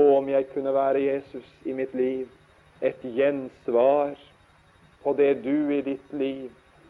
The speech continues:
var for meg. Om du kunne gjennomstrømme hele min tilværelse i det jeg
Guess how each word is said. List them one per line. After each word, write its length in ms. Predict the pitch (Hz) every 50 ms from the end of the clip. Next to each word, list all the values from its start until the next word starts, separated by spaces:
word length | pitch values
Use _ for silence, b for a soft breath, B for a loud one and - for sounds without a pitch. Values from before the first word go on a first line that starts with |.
| _ _ _ _ - 127
var 160 | 123 120 -
for 80 | 131
meg. 400 | 127 123 123 123 131 143 143 139 143 - - _ _ _ _ _ _ _ _ _ _ _ _ _ _ _ _ -
Om 240 | 135 135 135 131
du 60 | 139 139
kunne 400 | - - 143 139 135 135 139 135 127 113
gjennomstrømme 1500 | 120 143 151 156 156 151 143 139 139 139 139 135 139 - - - _ _ 127 123 135 143 151 151 147 143 139 143 143 135 - 135
hele 480 | 143 147 147 143 143 139 135 139 135
min 160 | 139 139 139 - -
tilværelse 680 | 143 139 131 135 135 139 139 135 - - - 143 127 127 - _ _ _ _ _ _ _ _ _ _ _ _
i 160 | - 135 131
det 140 | 135 135 139
jeg 220 | 135 135 135 -